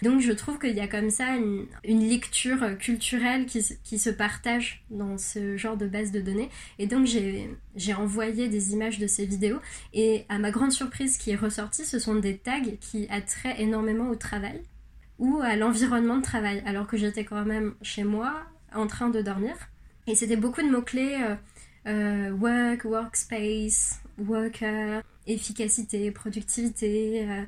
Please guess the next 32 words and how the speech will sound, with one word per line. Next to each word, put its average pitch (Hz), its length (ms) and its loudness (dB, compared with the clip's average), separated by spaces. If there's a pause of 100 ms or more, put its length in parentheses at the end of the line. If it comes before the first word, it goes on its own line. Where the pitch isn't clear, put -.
(140)
il 220 80 2
y - 20 2
avait 220 240 4
énormément 262 480 4
de 254 140 4
mots-clés 233 400 2
qui, 202 520 -2
qui 240 140 2
allaient 214 220 2
dans 226 160 2
ce 202 180 -4
sens 277 380 2
et 208 100 2
du 202 140 0
coup 294 100 0
je 269 140 4
les 208 200 4
ai 196 80 -2
triés 240 840 2
et 196 60 -2
à 202 120 -4
partir 214 400 0
de 226 80 2
ces 220 220 4
tags, 240 320 0 (180)
j'ai, 196 420 0 (540)
j'ai 196 260 0
essayé 214 420 0
de, 208 340 -2 (580)
d'écrire 226 540 0
des 196 180 0
textes. - 560 -8